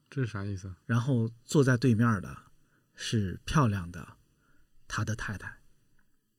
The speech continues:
Speaker 2: 正在捧读着一本小说，然后看见他出现在了对面的座位上，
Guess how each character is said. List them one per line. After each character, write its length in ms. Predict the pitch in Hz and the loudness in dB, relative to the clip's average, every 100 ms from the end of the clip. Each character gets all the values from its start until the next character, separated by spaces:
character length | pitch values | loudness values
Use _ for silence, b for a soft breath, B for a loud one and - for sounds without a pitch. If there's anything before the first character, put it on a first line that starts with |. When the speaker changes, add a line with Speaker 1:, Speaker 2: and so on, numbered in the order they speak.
| _ _ - _ _ | _ _ -20 _ _
Speaker 2:
正 180 | - 131 | 2 4
在 420 | 123 113 95 92 - _ | 4 2 0 -6 -12 _
捧 240 | - 120 95 | -4 -2 -2
读 140 | 101 | 0
着 60 | 113 | 2
一 100 | 107 | 2
本 120 | 104 | 0
小 220 | 101 - | -4 -6
说， 380 | - 104 92 - _ _ _ _ _ _ _ | -8 -10 -10 -12 _ _ _ _ _ _ _
然 160 | - 107 | -6 -2
后 240 | 120 107 | 0 -2
看 260 | 104 - 113 | -2 0 0
见 180 | 104 92 | 0 -2
他 440 | - 143 135 151 | 2 2 2 -2
出 200 | - - | -4 0
现 180 | 135 127 | 4 4
在 100 | 113 | 2
了 120 | 104 | 0
对 160 | 98 113 | 0 2
面 180 | 107 107 | 2 -2
的 80 | 95 | -4
座 180 | 110 | -6
位 160 | 95 95 | -4 -6
上， 220 | 92 76 | -10 -14